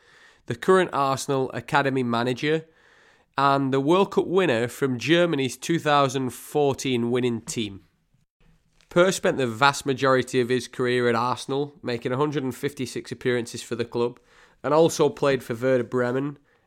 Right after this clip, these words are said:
and Hannover ninety-six. He went on throughout his career to make a hundred and four caps for Germany, featuring in three World Cups,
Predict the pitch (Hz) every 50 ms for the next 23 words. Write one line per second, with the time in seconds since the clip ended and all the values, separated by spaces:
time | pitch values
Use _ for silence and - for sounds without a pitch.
0 | _ - 123 120 117 - 127 127 127 127 123 117 120 120 117 113 113 - 113 -
1 | - 104 101 - - - - - - _ _ _ _ _ _ _ _ _ _ _
2 | _ _ _ _ _ - - 180 190 202 190 180 - 180 165 165 160 - 165 156
3 | 151 151 143 127 - - 143 135 135 135 135 - 139 135 131 123 - 127 120 135
4 | 151 156 139 151 139 135 131 120 - - - 135 131 123 - - - 127 131 -
5 | - - - - 120 117 - 123 120 120 120 127 135 139 135 135 _ _ _ _
6 | _ _ - - - 143 139 139 - - 135 127 123 120 120 - - 160 180 175
7 | 156 147 139 131 131 - - 143 143 143 - - - - - -